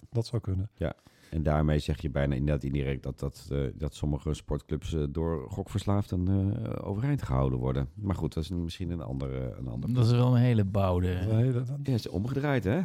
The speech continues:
Speaker 2: Maar, eh,
Speaker 1: Ja, je draait,
Speaker 2: wel
Speaker 1: ja,
Speaker 2: volgens
Speaker 1: ja.
Speaker 2: hetzelfde
Speaker 3: Het is
Speaker 2: systeem.
Speaker 3: een reflexredenering.
Speaker 2: Een reflexredenering.
Speaker 3: <laughs> Reflexredenering.
Speaker 2: Ja, dat kan ik zo.
Speaker 3: Ja, nee,
Speaker 2: Ja.
Speaker 3: maar, eh, de, op zich, ehm,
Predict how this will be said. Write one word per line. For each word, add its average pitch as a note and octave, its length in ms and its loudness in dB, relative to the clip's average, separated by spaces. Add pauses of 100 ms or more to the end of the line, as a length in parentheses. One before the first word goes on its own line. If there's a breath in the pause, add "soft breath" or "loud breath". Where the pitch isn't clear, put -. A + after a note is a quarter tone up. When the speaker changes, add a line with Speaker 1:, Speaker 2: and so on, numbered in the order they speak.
Speaker 2:
Maar, F#2 220 -2
eh, C2 280 -2
Speaker 1:
Ja, C#3 80 2
je A2+ 120 2
draait, G2 160 2
Speaker 2:
wel - 100 2
Speaker 1:
ja, D3+ 80 2
Speaker 2:
volgens G#2+ 200 0
Speaker 1:
ja. C3+ 60 -4
Speaker 2:
hetzelfde F#2+ 380 0
Speaker 3:
Het F#2+ 140 4
is - 120 -6
Speaker 2:
systeem. C3+ 360 -2
Speaker 3:
een C3+ 220 4
reflexredenering. A2 1400 6
Speaker 2:
Een G2+ 80 2
reflexredenering. B2 1120 2
Speaker 3:
<laughs> C#3+ 80 6
Reflexredenering. A2+ 560 2
Speaker 2:
Ja, G2 60 4
dat F#2+ 80 0
kan A2 220 4
ik F2 100 4
zo. C2 180 0
Speaker 3:
Ja, C#3+ 180 4
nee, B2+ 100 4
Speaker 2:
Ja. D#3 60 4
Speaker 3:
maar, F3 240 4
eh, D#3+ 420 2
de, D3+ 180 -4
op - 180 -4
zich, - 300 2
ehm, B2+ 480 2